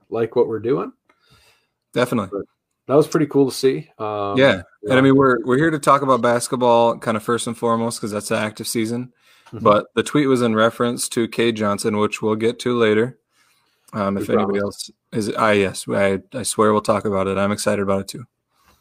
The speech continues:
Speaker 1: Yep. We are excited about that. We started as a football podcast, so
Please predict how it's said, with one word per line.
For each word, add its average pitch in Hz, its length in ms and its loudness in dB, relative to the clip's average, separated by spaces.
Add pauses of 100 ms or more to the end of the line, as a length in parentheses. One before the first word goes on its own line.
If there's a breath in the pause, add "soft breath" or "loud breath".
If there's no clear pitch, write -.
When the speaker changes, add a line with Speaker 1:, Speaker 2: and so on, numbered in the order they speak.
(160)
Speaker 1:
Yep. - 240 -12 (380)
We 104 140 -6
are 104 160 -2
excited 101 320 -4
about 98 280 -4
that. 101 140 -2
We 107 80 -6
started 120 380 4
as 104 140 0
a - 20 -10
football 95 400 -2
podcast, 95 460 -2
so 90 400 -4